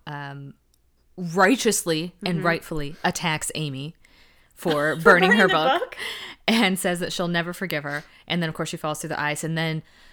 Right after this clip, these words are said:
Speaker 1: it's such a dick move on Amy's part, not that it was intentional, but in a way, she's, like, making her feel guilty. She is, in that way, escaping the hard things in life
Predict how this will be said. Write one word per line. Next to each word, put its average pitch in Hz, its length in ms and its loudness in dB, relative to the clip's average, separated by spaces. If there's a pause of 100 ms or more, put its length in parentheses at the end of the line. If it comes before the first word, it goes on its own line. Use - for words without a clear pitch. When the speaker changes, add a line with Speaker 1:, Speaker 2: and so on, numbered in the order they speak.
(260)
Speaker 1:
it's - 200 -6
such 285 200 0
a 311 80 2
dick 185 320 -4
move 175 280 -2
on 151 200 -2
Amy's 151 300 -8
part, 156 240 -6
not 147 140 -6
that - 100 -10
it 131 60 -8
was - 100 -12
intentional, 151 480 -10
but 160 240 -2
in 247 140 4
a 208 80 4
way, 180 420 2 (160)
she's, - 480 0
like, 240 220 0 (480)
making 220 400 6
her 196 160 2
feel 208 180 0
guilty. 294 320 0
She - 320 0
is, 233 200 2
in 208 240 2
that 180 320 -2
way, 185 340 -2 (260)
escaping 185 640 0
the 151 80 -4
hard 147 260 -6
things - 220 -12
in - 120 -10
life - 320 -12